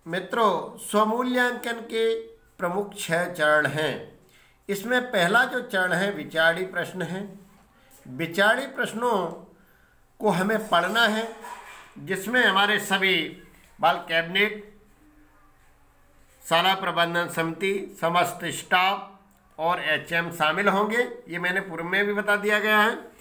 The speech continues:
विचारी प्रश्न पढ़ने से मात्र हमारी सोच को दिशा देंगे, इनको कहीं लिखना नहीं है। ये आयाम एक का जो विचारी प्रश्न है, जैसे उदाहरण के लिए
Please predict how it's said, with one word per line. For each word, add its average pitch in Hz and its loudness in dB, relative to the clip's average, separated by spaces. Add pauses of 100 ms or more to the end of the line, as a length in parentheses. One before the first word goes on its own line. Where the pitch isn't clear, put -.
(300)
विचारी 226 2
प्रश्न 262 -2
पढ़ने 226 2
से 151 -4 (220)
मात्र 208 2
हमारी 175 0
सोच 165 -8
को 165 -10
दिशा 165 0
देंगे, 196 -2 (220)
इनको 170 -6
कहीं 160 -4
लिखना 143 2
नहीं 180 0
है। 220 -2 (380)
ये 208 2
आयाम 175 2 (260)
एक 220 0
का 196 4
जो 185 -4
विचारी 190 0
प्रश्न 208 -4
है, 196 -2
जैसे 185 -4
उदाहरण 170 2
के 180 -6
लिए 185 -2